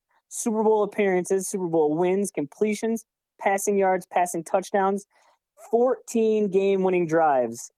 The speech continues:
in the postseason, and nine fourth quarter comebacks. I mean, you, you can't get any more, any more clutch,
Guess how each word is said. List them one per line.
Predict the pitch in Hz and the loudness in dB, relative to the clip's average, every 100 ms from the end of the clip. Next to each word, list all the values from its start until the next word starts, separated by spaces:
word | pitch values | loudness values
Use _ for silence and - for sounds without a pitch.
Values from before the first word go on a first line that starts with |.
| _ _ | _ _
in | 185 185 180 175 | -2 0 2 0
the | |
postseason, | 160 165 156 - 151 135 131 123 _ _ _ - | 0 0 0 0 0 2 0 -2 _ _ _ -8
and | 143 147 | -4 0
nine | 151 170 175 180 175 - | 2 2 2 0 -2 0
fourth | 170 160 - | 0 0 0
quarter | 160 139 | 0 0
comebacks. | - 127 113 98 - - _ _ _ _ _ _ _ _ - | -2 -2 -2 -6 -12 -20 _ _ _ _ _ _ _ _ -4
I | |
mean, | 175 170 - _ - | -2 -2 -6 _ -6
you, | 185 | -4
you | 190 202 214 | -2 -2 0
can't | 240 240 | 0 2
get | 233 220 | 2 2
any | 208 | 2
more, | 196 190 185 180 | 2 4 2 2
any | 196 | 2
more | 226 226 208 | 2 2 0
clutch, | - - 208 208 - | -2 0 0 0 -4